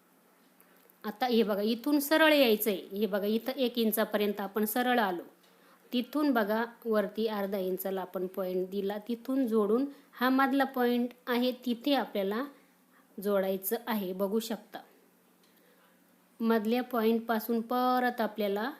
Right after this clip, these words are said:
हलक्या हाताने इथे अर्धा इंच खाली आलेलो आहोत, तिथे जोडायचं आहे. बघू शकता, आणि हा अर्धा इंचाचा पॉइंट पुढे आपण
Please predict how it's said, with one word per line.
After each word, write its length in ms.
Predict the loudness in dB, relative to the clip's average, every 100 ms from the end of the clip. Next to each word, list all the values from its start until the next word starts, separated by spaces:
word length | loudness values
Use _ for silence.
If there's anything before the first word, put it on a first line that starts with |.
| -12 0
हलक्या 440 | 2 2 2 -2
हाताने 440 | -2 -6 -4 -2 -2
इथे 300 | -4 -4 -4 -4
अर्धा 240 | -4 -2 0
इंच 220 | 0 -2 -8
खाली 320 | -4 -2 -4 -4
आलेलो 360 | -4 -2 -2 -4 -4
आहोत, 260 | -2 -2 -4 -6
तिथे 240 | -4 -4
जोडायचं 520 | -2 -2 -4 -6 -8
आहे. 80 | -10 -14 _ _ _ _ _ _ _ _ _ _ _ _ _ -8
बघू 240 | -6 -6
शकता, 400 | -8 -10 -12 -20 -20 -10
आणि 320 | -4 -2 -2 -6 -18 _
हा 220 | -4 0 0 0
अर्धा 280 | -2 0 0
इंचाचा 500 | 0 0 -2 -6 -4 -4
पॉइंट 600 | 2 4 4 2 -2 -10 -8
पुढे 240 | -2 0 2
आपण 380 | -2 -2 -4